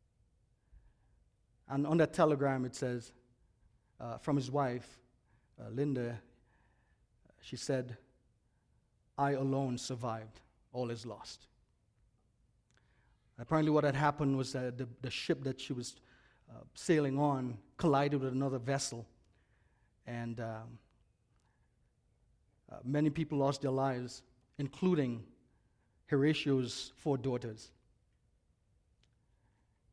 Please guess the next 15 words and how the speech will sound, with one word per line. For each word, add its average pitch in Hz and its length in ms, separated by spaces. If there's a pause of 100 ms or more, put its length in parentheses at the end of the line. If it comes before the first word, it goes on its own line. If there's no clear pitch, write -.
(200)
And 123 280 (2500)
at 139 100
that 147 200
point, 151 320
he 127 400 (1000)
not 160 180
only 156 200
was 131 120
shocked, 147 480
but 131 120 (560)
didn't 160 260
know 160 160
how 147 180
to 147 120
respond. 123 760